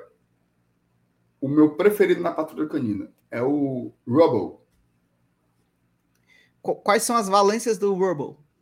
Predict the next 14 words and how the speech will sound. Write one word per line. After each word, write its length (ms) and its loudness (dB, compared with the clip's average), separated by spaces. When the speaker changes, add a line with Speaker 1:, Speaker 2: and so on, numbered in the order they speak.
Speaker 1:
Ele 240 4
é 40 8
um 80 4
filhote 400 -2
construtor. 680 -4
Ele 280 -6
anda 220 -4
com 100 -8
aqueles 300 -8
carrinhos, 840 -6
é, 300 -12
de 140 -14
construção 800 -4
que 540 -4